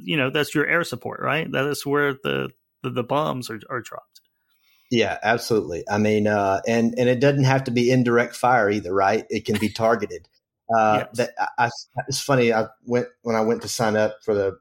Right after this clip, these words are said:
Speaker 2: you know, went to this meps and sign up for the military. I, I joined right after September eleventh, and, um, you know, I was twenty-two and,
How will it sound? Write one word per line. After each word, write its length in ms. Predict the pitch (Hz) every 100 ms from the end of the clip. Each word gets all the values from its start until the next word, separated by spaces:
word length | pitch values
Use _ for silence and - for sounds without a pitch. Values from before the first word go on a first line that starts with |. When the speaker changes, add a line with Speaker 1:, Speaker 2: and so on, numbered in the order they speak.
| -
Speaker 2:
you 120 | 113
know, 140 | 95 95
went 200 | 110 -
to 260 | 107 92 - _ _
this 340 | 110 - - _ 107
meps 480 | 107 107 107 -
and 260 | 104 95 95 -
sign 220 | - 107
up 120 | 107
for 60 | 117
the 80 | 101
military. 500 | 104 101 104 101 101
I, 140 | 110 - - - -
I 60 | 98
joined 320 | 110 107 104
right 120 | 104
after 220 | 101 101
September 400 | - 107 - 104
eleventh, 400 | 98 101 98 -
and, 180 | 101 95 - - - _ -
um, 560 | 107 104 101 98 90 -
you 100 | 113
know, 60 |
I 40 | 110
was 300 | 110 - - _ -
twenty-two 580 | 123 113 - 117 113 113
and, 240 | 98 87